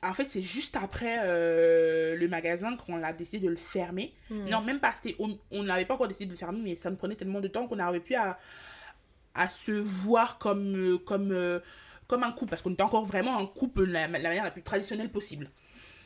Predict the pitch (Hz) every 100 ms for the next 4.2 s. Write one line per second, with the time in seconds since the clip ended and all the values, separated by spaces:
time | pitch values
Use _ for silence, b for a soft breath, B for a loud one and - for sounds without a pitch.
0 | b 190 190 180 185 233 208 202 180 165
1 | 208 233 180 170 160 160 208 190 180 175
2 | B B B B B B _ _ _ -
3 | 226 233 262 311 302 320 254 214 220 220
4 | 233